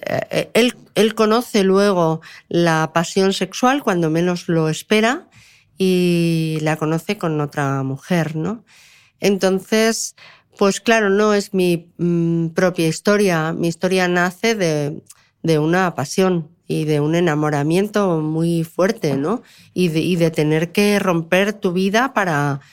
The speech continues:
construir otra. Entonces, eh, pues arriesgas mucho y creo que, eh, nosotros fuimos una pareja que arrie-, los dos arriesgamos mucho, ¿no? Y, pero,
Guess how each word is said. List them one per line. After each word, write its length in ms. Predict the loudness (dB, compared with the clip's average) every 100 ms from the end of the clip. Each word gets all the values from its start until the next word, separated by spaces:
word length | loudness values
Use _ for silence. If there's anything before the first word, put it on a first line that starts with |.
| _
construir 580 | 0 0 0 0 2 2
otra. 360 | 0 0 -2 0
Entonces, 760 | 0 -2 -2 0 0 2 -2 -12 -20 _ _ -2
eh, 140 | -2 -2 -8 0
pues 340 | 0 0 -8 -18 -4
arriesgas 720 | -2 0 2 0 0 -2 0
mucho 640 | 0 0 0 -2 -2 -4 -10 _
y 320 | -4 -2 -6 -4
creo 440 | 0 2 0 0
que, 520 | -2 0 0 -2 -4 -6 -14 _ -20 -20 _ _ -10
eh, 120 | -10 -8 -6
nosotros 920 | -4 -4 -2 -2 0 -2 -2 -2 0
fuimos 400 | 0 2 2 2
una 280 | 2 2 2
pareja 440 | 0 0 0 -2
que 140 | 0 0
arrie-, 560 | 0 -2 -2 -2 -4 -2
los 280 | 0 0
dos 220 | 0 0 0
arriesgamos 680 | -2 -2 0 0 0 0 0
mucho, 460 | -2 -2 -4 -4
¿no? 260 | -4 -6 -10 _ -20 -20 _ _ _
Y, 420 | 0 2 4 2 -2 _
pero, 760 | 0 2 2 2 4 2 0